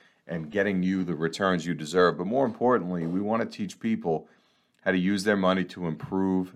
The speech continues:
their life, to improve their financial outcomes, and to ultimately increase their return on life. So I hope to be able to do that with this podcast. Some of the things we're gonna talk about,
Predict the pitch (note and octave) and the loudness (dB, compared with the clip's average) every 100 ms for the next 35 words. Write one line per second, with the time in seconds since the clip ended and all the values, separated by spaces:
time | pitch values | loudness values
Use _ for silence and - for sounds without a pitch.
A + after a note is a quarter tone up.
0 | - E2 E2+ D#2 C#2+ C2 - - - E2+ | -6 0 2 2 0 0 -8 -20 -10 -8
1 | D2+ - G2+ G2+ G2 F2+ F#2 F2 E2+ F2+ | -8 -4 -2 0 0 0 0 -2 -2 0
2 | D#2 D2+ D2 D#2+ D2 D2 - _ _ _ | 2 2 -2 -4 -4 -6 -14 _ _ _
3 | _ D#2+ E2 - F#2 G#2+ G#2+ F#2 D2 C#2 | _ -14 -12 -2 2 2 0 -2 -2 -4
4 | C#2+ C#2 - _ - E2 D#2 G2 F2 - | -8 -8 -14 _ -12 -12 -4 -2 0 0
5 | D#2 D2 C#2+ C#2+ C#2 C#2 C#2+ B1+ A#1+ - | -2 -2 -4 -4 -2 -4 -4 -6 -8 -16
6 | _ _ _ - E2+ F#2+ A#2+ A#2+ A2+ A2+ | _ _ _ 0 2 4 4 2 0 4
7 | A2 G2 F#2 A2 G#2+ G2+ G2 F#2+ F#2 - | 4 2 0 4 4 4 0 -4 -4 2
8 | G2 G2 - G2 F#2 - - _ _ _ | 4 4 2 2 2 -2 -12 _ _ _
9 | _ _ _ - A#2+ B2 A2+ A#2 G2+ G2+ | _ _ _ -2 2 4 4 2 2 0
10 | F#2 G2 G2+ G2 F#2 F#2+ F#2 F#2 | 0 4 4 4 2 4 6 2